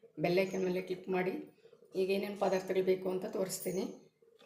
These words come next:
ನುಗ್ಗೆ ಸೊಪ್ಪನ್ನು ನಾನು ಒಂದು ಎರಡು ಕಟ್ಟಾಗುವಷ್ಟು ನೀಟಾಗಿ ಬಿಡಿಸಿ ತೊಳೆದು ಇಟ್ಕೊಂಡಿದ್ದೀನಿ. ತೊಗರಿಬೇಳೆ ಒಂದು ನೂರೈವತ್ತು ಗ್ರಾಮ್ ಆಗೋಷ್ಟು ಬೇಯಿಸಿಟ್ಕೊಂಡಿದ್ದೀನಿ ನಾನು. ತೊಗರಿಬೇಳೆ ಆಗಲಿ,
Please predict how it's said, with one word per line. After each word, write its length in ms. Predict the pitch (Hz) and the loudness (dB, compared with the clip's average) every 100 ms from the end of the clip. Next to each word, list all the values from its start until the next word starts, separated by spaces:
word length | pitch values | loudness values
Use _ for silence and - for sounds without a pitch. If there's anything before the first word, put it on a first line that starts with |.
| - _ - - - - 220 | -20 _ -20 -20 -20 -10 -4
ನುಗ್ಗೆ 260 | 180 226 | 0 0
ಸೊಪ್ಪನ್ನು 560 | 220 214 - 202 196 233 247 | 0 -6 -2 0 2 0 -2
ನಾನು 240 | 196 190 | 0 4
ಒಂದು 180 | 180 175 | 6 6
ಎರಡು 260 | 180 190 - | 4 4 2
ಕಟ್ಟಾಗುವಷ್ಟು 640 | 190 196 185 180 - 226 294 - - - - - | 0 2 2 2 0 -6 -6 -10 -20 -20 -18 -4
ನೀಟಾಗಿ 440 | 190 202 208 185 | -2 0 2 6
ಬಿಡಿಸಿ 260 | 180 190 - | 6 6 2
ತೊಳೆದು 340 | - 185 185 196 | 2 4 6 4
ಇಟ್ಕೊಂಡಿದ್ದೀನಿ. 600 | 196 - 185 185 175 180 285 - - - - _ - _ - - - - - - _ - - | 2 2 6 8 8 4 2 -4 -12 -20 -20 _ -20 _ -20 -20 -20 -20 -20 -20 _ -20 -6
ತೊಗರಿಬೇಳೆ 560 | - 185 208 226 202 190 311 - - - _ _ _ _ - | -2 2 2 4 6 6 4 -4 -10 -20 _ _ _ _ -8
ಒಂದು 200 | 196 202 | -2 0
ನೂರೈವತ್ತು 440 | 226 208 202 190 | 4 2 2 0
ಗ್ರಾಮ್ 220 | 190 185 | 2 4
ಆಗೋಷ್ಟು 400 | 185 185 180 - 254 262 - - _ - | 6 4 0 -4 -4 -4 -14 -20 _ 2
ಬೇಯಿಸಿಟ್ಕೊಂಡಿದ್ದೀನಿ 800 | 214 214 - - 190 180 185 180 | 2 2 -2 2 4 6 6 6
ನಾನು. 200 | 180 262 - | 4 2 0
ತೊಗರಿಬೇಳೆ 460 | 196 233 226 214 | 4 4 4 2
ಆಗಲಿ, 300 | 202 190 240 | 0 0 -2